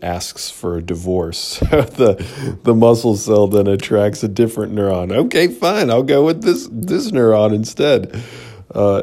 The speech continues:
and attracts a different one. So it's, it's, it's an interesting process, no doubt.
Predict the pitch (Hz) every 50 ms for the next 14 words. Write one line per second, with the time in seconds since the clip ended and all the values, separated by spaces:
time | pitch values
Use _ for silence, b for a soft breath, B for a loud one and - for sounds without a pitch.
0 | - - 110 101 98 101 101 104 - - - 104 98 - - 113 107 101 95 92
1 | - 95 90 95 95 92 - - 82 82 82 80 80 82 85 - - - 87 85
2 | 85 82 85 85 87 - - - - _ - - - - - 117 - - - -
3 | - 113 - - 123 123 123 120 117 - 113 98 - - 101 92 92 - 92 90
4 | 90 92 92 - 87 87 85 - 90 87 85 82 85 85 85 82 -